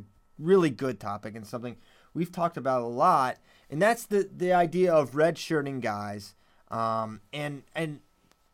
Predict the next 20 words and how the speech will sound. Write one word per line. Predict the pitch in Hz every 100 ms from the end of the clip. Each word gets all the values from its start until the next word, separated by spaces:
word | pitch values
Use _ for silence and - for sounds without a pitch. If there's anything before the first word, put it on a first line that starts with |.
| _
this | 156 247
pertains | - 269 220 202 185
to | 160
Marinelli | 160 160 151 156 160 156 139 127 127 123 _ _ _
in | 143 151 147
that | 143 139 135 -
they | 185 214
need | 170 147 135
him | 123 110
next | 107 98 - 95
year | 90 95 98 _ _ _ _
at | 110 -
sixty-five. | 127 101 107 - 101 92 104 -
I, | 123
in | 190 214 196
my | 165
opinion, | 135 - 107 101
they | 110 127
need | 120 104
him. | -